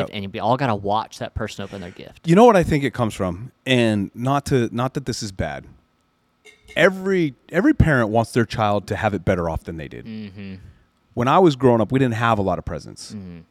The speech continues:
Speaker 2: I think it was Mom and Dad's way of kinda stretching out the whole event. You know, if each person has three gifts,
Speaker 1: Right, it feels longer.
Speaker 2: it, then we're stretching this out.
Speaker 1: Yeah,
Speaker 2: You know
Speaker 1: yeah.
Speaker 2: what I mean? And, and, and it's, it's expanding.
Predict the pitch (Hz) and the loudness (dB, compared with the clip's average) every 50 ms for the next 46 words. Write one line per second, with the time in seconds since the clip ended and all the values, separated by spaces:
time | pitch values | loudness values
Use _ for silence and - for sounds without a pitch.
0 | _ _ _ - 120 120 170 190 196 185 156 127 117 117 117 117 123 123 123 107 | _ _ _ -6 -2 2 2 4 6 6 4 4 4 4 4 6 6 6 6 4
1 | 113 110 107 101 104 107 104 95 90 - - 120 120 107 92 - - - - 120 | 2 0 0 0 0 2 4 2 2 0 -2 -6 -6 -6 -6 -8 -8 -4 -2 -2
2 | 117 113 - 123 110 107 104 - - 104 92 - - 113 107 104 95 85 87 92 | -2 0 0 0 0 0 0 -2 -4 -6 -6 -2 2 4 4 4 4 2 0 -2
3 | 85 76 - - _ _ _ _ _ _ _ _ _ _ _ _ _ _ _ _ | -4 -4 -6 -12 _ _ _ _ _ _ _ _ _ _ _ _ _ _ _ _
4 | _ _ _ - 143 131 123 113 - 139 165 175 160 - - 170 160 - 151 123 | _ _ _ 2 4 4 4 4 2 -2 -4 -4 -2 0 2 2 2 2 0 -2
5 | 117 113 113 - - - 127 123 117 104 95 101 95 - - - - 104 98 92 | -2 -2 -4 -4 -6 -4 0 0 0 0 0 -2 -4 -4 -6 -8 -10 -8 -6 -6
6 | 87 87 - 92 - - - 107 98 92 - 98 95 92 95 95 98 92 85 82 | -6 -6 -10 -14 -14 -10 -10 -8 -8 -10 -10 -12 -10 -8 -8 -8 -10 -12 -14 -12
7 | 82 101 131 123 135 139 143 143 131 - - - - 156 156 151 - 147 127 117 | -8 -8 -6 -4 -2 -2 0 0 -2 -2 -4 0 2 2 2 2 2 2 2 2
8 | 107 - - 117 104 87 73 - 90 107 123 123 131 127 123 120 123 120 120 120 | 0 0 -2 -2 -2 -4 -6 -6 -4 0 2 2 4 4 2 2 2 2 2 0
9 | 120 - 117 120 117 113 95 117 113 110 104 110 110 110 107 98 - 107 107 - | -2 -4 -4 -4 -4 -4 -2 -2 -2 -2 -2 -2 -4 -4 -4 -6 -8 -8 -8 -8
10 | - 120 104 - - - - 127 123 120 117 113 107 101 | -8 -10 -10 -10 -8 -6 -6 -4 -4 -4 -4 -4 -4 -4